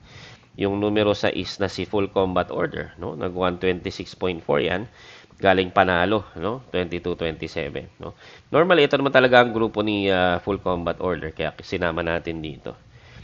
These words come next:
Ngayon, ang ating panasero, kinuha natin, pandihado ulit, no? Kasi galing sa Llamado yan, tingin ko, no? Kung mananalo, ha? Yung Charge the Castle, okay?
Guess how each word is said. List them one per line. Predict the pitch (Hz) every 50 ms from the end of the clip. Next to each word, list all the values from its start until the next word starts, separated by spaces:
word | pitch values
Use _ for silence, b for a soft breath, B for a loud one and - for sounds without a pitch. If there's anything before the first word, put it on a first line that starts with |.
| B B B B B B -
Ngayon, | 110 117 120
ang | 104 113 123
ating | 117 117 117 117 -
panasero, | 117 113 113 113 - 120 110 101 95
kinuha | 92 104 104 104 101 104 101 101
natin, | 98 92 90 85 82
pandihado | 87 85 87 92 92 90 90 90 104 101
ulit, | 107 104 87 80 - -
no? | 82 82 92 - -
Kasi | - - - 107 92
galing | 98 98 98 104 104 101
sa | - 113
Llamado | 110 117 120 117 117 120 117 123
yan, | 127 123 113 98 -
tingin | - 98 101 101 95 92
ko, | 92 - 92 87 - B B B B B B B B -
no? | 90 120 -
Kung | - 180 131 110
mananalo, | 98 92 92 98 92 98 107 117 113 - 90 87 -
ha? | - 98 123 127 - -
Yung | 85 87 90 87 85
Charge | 92 82 78 82 82
the | 80
Castle, | - - 87 87 - - 82 -
okay? | - 113 - -